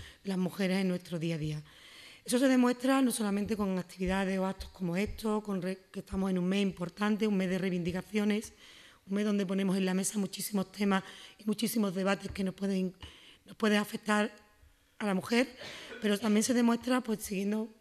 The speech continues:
manteniendo abierto el Centro Municipal de Información a la Mujer. Como sabéis, es una subvención donde va hasta el cincuenta por ciento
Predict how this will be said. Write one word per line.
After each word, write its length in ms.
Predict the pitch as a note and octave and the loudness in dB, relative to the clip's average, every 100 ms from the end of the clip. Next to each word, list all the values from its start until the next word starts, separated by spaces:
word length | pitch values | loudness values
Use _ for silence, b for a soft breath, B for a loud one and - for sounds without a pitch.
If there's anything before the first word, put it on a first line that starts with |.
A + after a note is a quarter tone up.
| _ _ - | _ _ -4
manteniendo 540 | G3+ F#3+ F#3 F#3+ G3 | -2 0 0 0 2
abierto 380 | F#3+ G3 G3 G#3 | 2 0 -2 -6
el 60 | F#3 | -4
Centro 300 | G#3 G3+ G3 | -2 0 2
Municipal 460 | F#3 G3 F#3+ G3 | 0 0 -2 -2
de 60 | F#3+ | -2
Información 480 | F#3 G3+ F3+ F#3+ F#3 | -2 -4 -2 -2 -2
a 40 | |
la 60 | F3 | -2
Mujer. 380 | E3+ A#3 A#3+ B B B B B | 0 2 2 B B B B B
Como 160 | - G3 | -8 -4
sabéis, 440 | G#3 G#3 G#3+ G#3+ | 0 4 4 4
es 40 | A#3 | 2
una 180 | G#3+ G#3 | 0 0
subvención 640 | - F#3+ F#3+ - G#3+ G#3 | -2 -2 -2 0 2 2
donde 320 | G3 F#3+ F#3+ | 2 0 0
va 380 | F3+ G3+ G#3 - - - - | 0 0 -2 -6 -20 -14 -8
hasta 320 | A3+ A#3 G3+ | -6 -2 -2
el 80 | E3+ | -4
cincuenta 480 | G#3 G3 G#3 G#3 G3 | -6 -4 0 0 -2
por 100 | F3+ | -2
ciento 380 | G#3+ G3 F#3+ | -2 0 -2